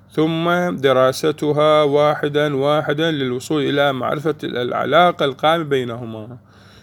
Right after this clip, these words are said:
شو العلاقة القائمة بين الأكسجين والهيدروجين؟ مثلًا حتى نصل إلى ماذا؟ العلاقة بين الإنسان والحيوان،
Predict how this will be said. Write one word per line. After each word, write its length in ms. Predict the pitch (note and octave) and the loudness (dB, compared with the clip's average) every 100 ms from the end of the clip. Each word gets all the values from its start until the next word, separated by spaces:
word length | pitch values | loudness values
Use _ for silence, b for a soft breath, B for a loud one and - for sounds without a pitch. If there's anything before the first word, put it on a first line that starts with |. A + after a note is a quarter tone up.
| - | -6
شو 120 | F#3+ | 0
العلاقة 420 | F3+ E3 D#3+ D#3 | 2 4 4 2
القائمة 340 | C#3 D3 D3 | 0 2 2
بين 160 | C#3+ C#3+ | 0 -4
الأكسجين 460 | C#3+ C#3+ C#3 C#3+ C#3+ | -2 -4 -6 -4 -2
والهيدروجين؟ 880 | C#3 C3+ C#3 B2+ C#3 B2+ C3 C3 | 0 0 0 2 0 0 -4 -4
مثلًا 540 | C#3+ D3 G#3 C#3+ A#2+ B2 - b b b - | -2 0 2 2 0 -6 -18 b b b -6
حتى 260 | D#3 D3+ | -4 0
نصل 360 | D3 D3+ - D3 | 0 0 -2 0
إلى 320 | C#3 C#3 C3 | 0 2 0
ماذا؟ 300 | B2+ C3+ C3 | 0 0 0
العلاقة 420 | C3 C#3+ D3+ C#3 | 0 2 2 2
بين 240 | C3 C3 C3 | -2 -2 -2
الإنسان 480 | B2+ C3 - C3+ | -4 -6 -2 -2
والحيوان، 760 | C3 B2 - B2+ A#2+ A#2+ B2 D3+ | -2 -4 -4 -2 -2 -2 -4 -8